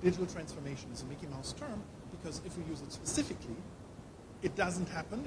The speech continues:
empirically, and if we don't use it empirically, if we use it very loosely, why do we use this word? Then it's a Mickey Mouse word for sure. So,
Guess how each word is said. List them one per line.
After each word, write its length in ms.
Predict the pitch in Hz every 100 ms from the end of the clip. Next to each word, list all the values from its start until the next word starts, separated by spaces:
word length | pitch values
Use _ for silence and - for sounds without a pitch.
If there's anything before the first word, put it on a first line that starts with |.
| 175
empirically, 580 | - 139 139 - 220 330 - - -
and 140 | 175 175
if 140 | 180 -
we 80 | 139
don't 320 | 220 330 415 381
use 220 | 381 254
it 120 | 202
empirically, 580 | 180 139 131 117 - - - - - - - - - - - - - - - - - - - - - -
if 140 | 202
we 80 | 208
use 200 | 185 175
it 80 | 175 - - - - - - -
very 220 | 190 170
loosely, 520 | 185 339 - - 127 - - - -
why 200 | 196 277
do 100 | 247
we 200 | 220 208
use 140 | 214
this 220 | - 196 349
word? 160 | 349 143 196
Then 160 | 240
it's 160 | 302 254
a 20 |
Mickey 200 | 208 202
Mouse 240 | 175 151 156
word 100 | 135
for 200 | - -
sure. 180 | - - - - - - - - - - - - - - - - - - - - - - -
So, 340 | - 226 139